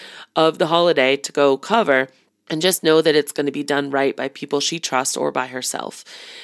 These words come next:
And so we really walked through all of that, and it was really enlightening. And it was just really cool to see. I, it's always really cool to see when my coaching clients just get more and more empowered.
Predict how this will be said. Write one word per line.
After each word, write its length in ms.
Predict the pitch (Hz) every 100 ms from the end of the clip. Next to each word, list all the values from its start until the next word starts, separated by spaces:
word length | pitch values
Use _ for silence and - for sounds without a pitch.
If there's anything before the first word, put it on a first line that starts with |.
| - -
And 300 | 175 180 180
so 160 | 185
we 160 | 185 202
really 240 | 202 220
walked 420 | 226 190 196 -
through 220 | - 180 156
all 240 | 160 160
of 100 | 156
that, 380 | 139 143 196 -
and 140 | 170 156
it 120 | -
was 300 | 160 - -
really 560 | 160 160 170 165 156 -
enlightening. 680 | 160 143 135 - 170 208 202 - - - _
And 140 | 190 180
it 60 |
was 120 | 170 190
just 220 | 196 -
really 220 | 214 220
cool 260 | - 202 190
to 80 |
see. 540 | 160 - 175 175 160 147 - - _ _
I, 140 | - -
it's 160 | 208 -
always 400 | 240 262 226 185
really 180 | 170 151
cool 240 | - 160
to 140 | 156
see 260 | 143 - 151
when 160 | 151 151
my 160 | 143
coaching 440 | 143 - 156 170 156
clients 380 | 143 135 139
just 280 | - 143 -
get 200 | 143 -
more 240 | 151 147 143
and 120 | 143
more 160 | 131
empowered. 640 | 123 127 - 123 98 67